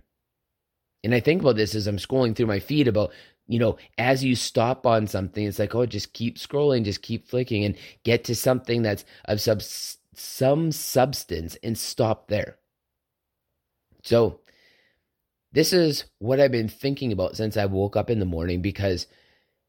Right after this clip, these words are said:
you know, I'm, I'm starting to really understand. This was the best part about covid. I think there's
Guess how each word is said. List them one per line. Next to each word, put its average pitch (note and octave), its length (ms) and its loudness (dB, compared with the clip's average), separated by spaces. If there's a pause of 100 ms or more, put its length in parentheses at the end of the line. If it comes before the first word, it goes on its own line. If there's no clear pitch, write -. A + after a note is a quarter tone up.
(100)
you G2 80 -4
know, F#2+ 260 0
I'm, A2+ 400 2 (260)
I'm A#2+ 160 -4
starting C3 920 0
to A2 440 0 (160)
really C3 640 2
understand. G#2+ 560 0
This A2 160 2
was B2+ 140 -2
the B2 100 -4
best A#2 480 -2
part G#2 260 -2
about F#2 300 -4
covid. G2 280 -2
I F2 120 -2
think B2 200 0
there's A#2+ 240 0